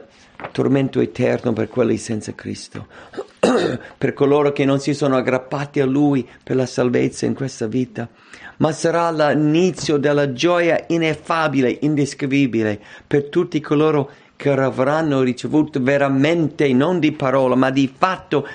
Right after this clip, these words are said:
Gesù Cristo come Signore e Salvatore nella loro vita. E non puoi avere Gesù come Signore e Salvatore se non ti trasforma la vita.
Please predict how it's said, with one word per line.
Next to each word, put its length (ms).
Gesù 440
Cristo 400
come 240
Signore 460
e 60
Salvatore 760
nella 260
loro 300
vita. 460
E 120
non 220
puoi 400
avere 440
Gesù 480
come 260
Signore 480
e 80
Salvatore 720
se 160
non 200
ti 200
trasforma 640
la 160
vita. 380